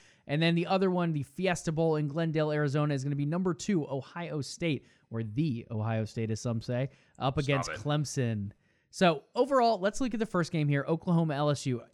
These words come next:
Speaker 1: Would anyone expect L S U not to come out of this one, of the three of us?
Speaker 2: I sure don't. I think they've got it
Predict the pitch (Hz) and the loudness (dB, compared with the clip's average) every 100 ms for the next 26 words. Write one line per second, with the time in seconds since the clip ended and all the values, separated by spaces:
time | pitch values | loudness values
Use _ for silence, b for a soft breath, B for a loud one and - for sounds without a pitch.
0 | - 160 165 - 185 226 226 214 - - | -6 0 0 -2 -2 -2 -2 -4 -6 -4
1 | 170 160 - - 147 147 143 135 127 131 | -4 -4 -6 -8 -2 -2 -2 -2 0 -2
2 | - 127 117 110 107 - 113 113 104 113 | -4 -4 -4 -4 -6 -6 -6 -6 -8 -8
3 | 104 101 110 - _ _ _ _ _ _ | -8 -8 -12 -16 _ _ _ _ _ _
4 | _ _ _ _ _ _ 85 104 87 76 | _ _ _ _ _ _ -6 -6 -6 -10
5 | 73 76 _ _ _ 73 78 90 78 73 | -12 -14 _ _ _ -16 -12 -12 -12 -10
6 | 82 76 | -8 -8